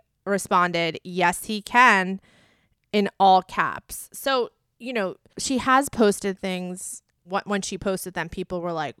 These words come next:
"Ooh, like, she is not, she's adding, you know, fuel to the fire." But I don't know, people, anytime I posted about it, there always were people that would come out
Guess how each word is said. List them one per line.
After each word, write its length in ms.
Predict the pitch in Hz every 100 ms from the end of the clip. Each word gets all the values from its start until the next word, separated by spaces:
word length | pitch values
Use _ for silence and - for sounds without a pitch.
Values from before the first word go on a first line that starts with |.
| -
"Ooh, 920 | 180 196 220 247 254 254 247 240 247
like, 360 | 202 160 156 _ _ _ _
she 280 | - - 226
is 160 | 196 190
not, 420 | 185 175 165 - _ _ _ _ _
she's 220 | - 269 214
adding, 560 | 190 190 180 117 85 - _
you 160 | - 190
know, 160 | 175
fuel 360 | 180 - 208 190
to 160 | - 180
the 100 | 175
fire." 600 | - 160 147 76 - 196 _ _ _ _ _
But 420 | 247 233 226 214 -
I 80 | 226
don't 120 | 262
know, 120 | 311 294
people, 680 | - 226 - 254 254 240 - _ -
anytime 500 | 226 254 254 294 277
I 60 |
posted 340 | 240 233 226 226
about 240 | 240 240
it, 100 | 233
there 180 | 202 196 -
always 340 | 202 220 214
were 100 | 220
people 320 | 214 208 202
that 160 | 190 185
would 100 | 185
come 220 | - 190
out 280 | 175 170